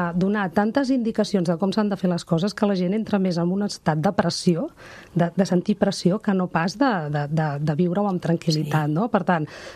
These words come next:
Speaker 1: eh, mm, els primers, mm, les primeres setmanes, els primers mesos, si algú no té gana de fer res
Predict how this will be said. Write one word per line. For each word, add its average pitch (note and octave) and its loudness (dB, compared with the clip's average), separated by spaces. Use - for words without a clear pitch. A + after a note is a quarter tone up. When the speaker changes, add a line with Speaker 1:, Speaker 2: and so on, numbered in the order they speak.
Speaker 1:
eh, F3 2
mm, E3+ 0
els F#3 0
primers, G3+ 0
mm, G#3 0
les F3+ -2
primeres D#3+ 0
setmanes, A3 0
els G#3+ -2
primers G3 0
mesos, G3 0
si - 2
algú F3+ 0
no G#3+ 0
té C4+ 2
gana G#3 0
de F#3 0
fer F#3 2
res F3 -4